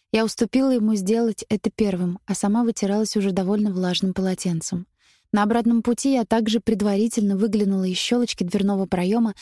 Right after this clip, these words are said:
и нам удалось незаметно, не встретив соседей, проскочить в комнату. И очень вовремя. Стоило мне только закрыть дверь, как я услышала шарканье ног по коридору.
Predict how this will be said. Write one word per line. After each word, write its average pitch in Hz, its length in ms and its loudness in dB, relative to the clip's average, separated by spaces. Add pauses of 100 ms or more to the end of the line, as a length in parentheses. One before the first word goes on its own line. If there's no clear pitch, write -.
(240)
и 226 60 4
нам 254 180 4
удалось 233 380 2
незаметно, 233 640 2
не 196 120 2
встретив - 380 -4
соседей, 214 640 -2
проскочить - 560 -2
в - 100 -18
комнату. 180 560 -2 (380)
И 214 100 2
очень 220 320 2
вовремя. 185 500 0 (300)
Стоило 254 420 2
мне 202 160 2
только 196 260 -2
закрыть 190 380 -2
дверь, 220 280 -2 (200)
как - 220 -2
я 247 100 2
услышала 247 480 0
шарканье 226 560 0
ног 208 300 -2
по 233 80 0
коридору. 185 560 -2